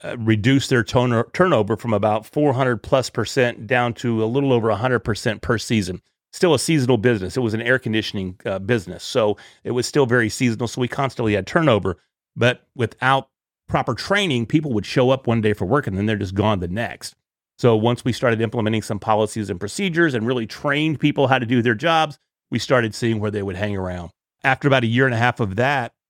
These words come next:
the company, it's a global company. They were founded, I believe it was in nineteen fifteen. They have facilities all across the globe. But the problem with that was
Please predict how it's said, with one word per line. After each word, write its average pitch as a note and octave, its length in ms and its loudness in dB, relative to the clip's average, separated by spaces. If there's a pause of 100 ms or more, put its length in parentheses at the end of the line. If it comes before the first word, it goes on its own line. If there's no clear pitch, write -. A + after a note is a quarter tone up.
the A2+ 140 -2
company, E3+ 360 -2
it's D3+ 100 -4
a D#3+ 60 -2
global F#3 280 0
company. D3 560 -2
They A#2+ 120 -2
were A#2+ 100 -4
founded, C3 300 0
I A#2+ 40 2
believe A#2 240 2
it B2 60 0
was G#2+ 120 0
in F#2+ 120 0
nineteen G#2+ 480 -2
fifteen. F#2+ 720 -6 (420)
They B2 180 0
have B2 180 2
facilities C3 440 0
all A#2+ 100 2
across A#2 360 -2
the A#2+ 60 -8
globe. B2 420 -2
But A2 120 -6
the - 80 -8
problem G3+ 360 0
with F#2 120 -6
that F#2+ 180 -4
was G2 280 -4